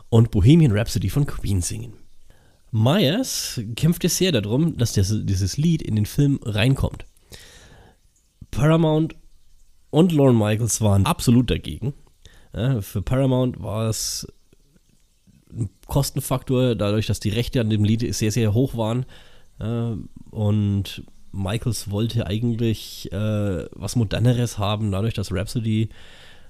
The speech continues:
ja auch schon, äh, zu dem Zeitpunkt vierzehn, fünfzehn Jahre alt war. Äh, er hätte lieber von Guns N' Roses Welcome to the Jungle gehabt.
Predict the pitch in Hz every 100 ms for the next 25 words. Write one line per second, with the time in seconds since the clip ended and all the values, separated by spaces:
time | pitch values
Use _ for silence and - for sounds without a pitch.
0 | - - 104 98 123 - - 113 113 107
1 | 92 95 95 104 101 101 98 - 107 110
2 | 101 123 - 107 123 - 78 110 127 -
3 | 101 - 101 - - - - - - _
4 | - - - - - - 104 101 98 98
5 | 107 104 107 123 120 110 107 98 101 110
6 | 95 98 123 120 113 - 95 - 104 87
7 | 82 107 143 127 113 113 -